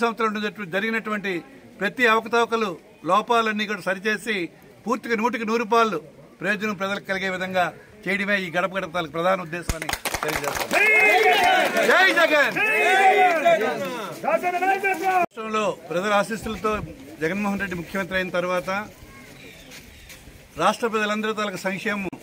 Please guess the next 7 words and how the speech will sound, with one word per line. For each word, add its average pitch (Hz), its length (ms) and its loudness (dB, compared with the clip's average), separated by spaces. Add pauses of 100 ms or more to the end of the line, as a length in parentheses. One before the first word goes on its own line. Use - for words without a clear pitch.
(240)
కోరి 180 260 -4 (1120)
అనేక 202 340 -2
సంక్షేమ 202 420 -2
కార్యక్రమాలు 185 560 -2 (220)
ఆచరణ 190 340 -6
చేసిన 175 320 -6
ముఖ్యమంత్రి 185 460 -6